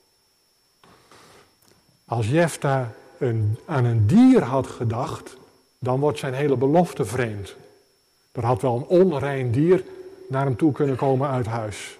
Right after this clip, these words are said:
Een hond of een kat. Trouwens, als Jefta een dieroffer in gedachten had gehad,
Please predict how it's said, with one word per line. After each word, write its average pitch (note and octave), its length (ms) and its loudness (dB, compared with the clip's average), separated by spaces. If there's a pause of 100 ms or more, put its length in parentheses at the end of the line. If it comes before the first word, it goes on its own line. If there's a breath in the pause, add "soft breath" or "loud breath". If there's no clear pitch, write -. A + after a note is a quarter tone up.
Een A2+ 120 -8
hond D3 280 2
of A#2 120 -2
een G#2 120 -6
kat. C#3+ 340 -2 (1400 loud breath)
Trouwens, E3 360 4
als D3+ 220 2
Jefta D#3 440 0
een A#2 240 2
dieroffer F#3 800 4
in D3 200 -4
gedachten B2+ 480 -2
had A#2 180 -6
gehad, A#2 420 -8